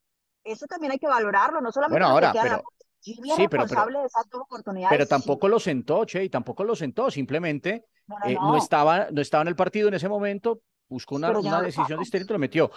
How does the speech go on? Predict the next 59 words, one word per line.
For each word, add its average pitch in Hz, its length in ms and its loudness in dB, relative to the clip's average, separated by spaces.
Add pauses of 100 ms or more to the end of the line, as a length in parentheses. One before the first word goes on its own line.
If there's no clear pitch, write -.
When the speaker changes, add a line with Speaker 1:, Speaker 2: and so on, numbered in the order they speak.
(120)
Speaker 2:
Ahora, 147 180 4
Speaker 1:
Usted 233 260 -2
sabe 277 140 2
que 262 140 0 (560)
de 233 120 0
los 220 120 2
diferentes 214 480 -2
no 269 100 -6
se 269 140 -10
tocan, - 480 -8 (320)
y - 80 -4
Speaker 2:
ahora, 226 120 4
Speaker 1:
más 214 80 -2
Speaker 2:
¿qué 185 80 -4
Speaker 1:
si - 40 -6
son 233 120 2
los 240 60 6
Speaker 2:
estaríamos 233 140 4
Speaker 1:
que - 20 2
Speaker 2:
diciendo? 165 460 0
Speaker 1:
resuelven. 247 280 -18 (500)
Speaker 2:
Che, 170 200 0
¿qué - 100 -2
estaríamos 220 400 0
diciendo 160 320 -4
usted, 170 280 -4
yo 165 280 -2
y 156 80 -12
los, 131 320 -6
y, 127 240 -6
y 120 40 -4
la 120 100 -2
gente 123 160 -4
que 160 60 -6
nos 120 100 -4
está 120 180 -4
viendo, 123 380 0
y 123 60 -6
los 110 140 -4
hinchas 160 220 0
de 107 120 -4
Junior, 110 340 -6 (320)
si - 260 -4
en 185 80 0
esa 233 180 2
jugada 131 480 2 (260)
donde 147 200 2
Vladimir 147 380 2
Hernández 190 420 -2
va 190 60 0
hasta - 160 -2
el 175 80 -2
fondo, 110 400 -6 (420)
que 139 120 0
para 143 180 2
mí 196 100 0
Speaker 1:
Ujú. 233 60 0
Speaker 2:
Vladimir 196 340 0
Hernández, 202 560 -6